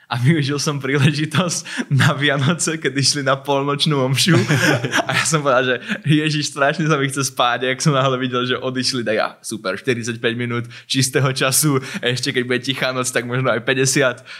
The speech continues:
Vtedy teraz mám čas natočiť videjko. Takže som to robil takto nejak, ako keby potajomky.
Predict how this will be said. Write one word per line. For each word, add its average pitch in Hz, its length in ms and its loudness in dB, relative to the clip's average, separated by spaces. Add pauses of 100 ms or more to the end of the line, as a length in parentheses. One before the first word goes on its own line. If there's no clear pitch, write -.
Vtedy 127 320 0
teraz 123 240 2
mám 120 160 0
čas 120 240 0
natočiť 117 400 -2
videjko. 117 400 0
Takže 107 320 -4
som 120 160 -2
to 123 80 -2
robil 113 240 -2
takto 117 240 -4
nejak, 95 320 -2
ako 92 80 -16
keby 104 160 -4
potajomky. 110 720 -4